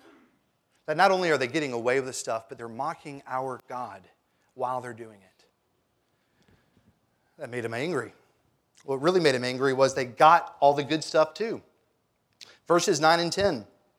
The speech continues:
<laughs> It even seemed as if they had God's approval in doing these things. Verse nine, written in the N I V, this is what it says.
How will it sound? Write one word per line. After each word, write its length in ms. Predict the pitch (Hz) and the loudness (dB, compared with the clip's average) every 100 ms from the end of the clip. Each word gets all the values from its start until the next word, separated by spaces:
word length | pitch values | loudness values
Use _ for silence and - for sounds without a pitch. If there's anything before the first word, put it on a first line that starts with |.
| _ _ | _ _
<laughs> 240 | - - - | -16 -4 -2
It 320 | 254 185 196 | 0 0 0
even 220 | 220 220 | 0 0
seemed 320 | - 202 196 | 0 0 2
as 120 | 160 139 | 2 2
if 140 | 196 | 0
they 100 | 170 | 0
had 220 | 165 147 | 0 2
God's 300 | 156 170 175 | 8 8 8
approval 480 | 175 - 220 180 160 | 2 0 2 4 2
in 80 | 151 | 4
doing 240 | 170 180 | 2 2
these 180 | 165 156 | 0 -2
things. 300 | 196 180 135 - - - | -2 -2 -6 -12 -20 0
Verse 340 | 147 208 202 190 | 8 10 8 4
nine, 380 | 202 202 151 | 6 6 6
written 260 | 135 208 180 | 6 4 4
in 80 | 175 | -4
the 120 | 175 | -2
N 120 | 180 | 4
I 120 | 170 | 4
V, 340 | 147 185 165 120 - - | 4 2 0 -2 -12 -8
this 160 | 175 175 | -4 -4
is 80 | 151 | 2
what 140 | 151 | 2
it 80 | 139 | 4
says. 400 | - 170 131 - | 2 4 4 0